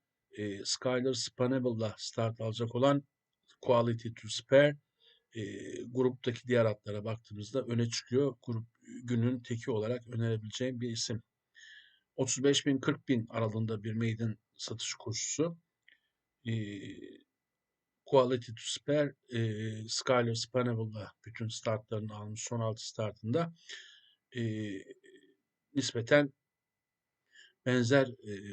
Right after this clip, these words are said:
gruplarda start almış ve son dört startın üçünde tabela yapmış bir isim. E, bugünkü koşuyu mu-, muhtemelen kazanacaktır diye düşünüyorum ve altıncı ayakta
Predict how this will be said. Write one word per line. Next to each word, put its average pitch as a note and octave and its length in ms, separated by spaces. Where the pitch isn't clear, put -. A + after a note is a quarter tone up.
gruplarda A#2 640
start - 440
almış A#2 360
ve A#2+ 180
son A#2 340
dört B2 140
startın A2+ 480
üçünde A#2+ 360
tabela A#2 320
yapmış A2+ 420
bir G#2+ 60
isim. D3+ 360
E, A2 40
bugünkü A2 380
koşuyu A#2+ 500
mu-, A2+ 180
muhtemelen A#2 680
kazanacaktır A2+ 720
diye B2+ 160
düşünüyorum A#2 500
ve A2 80
altıncı A2+ 460
ayakta D3 380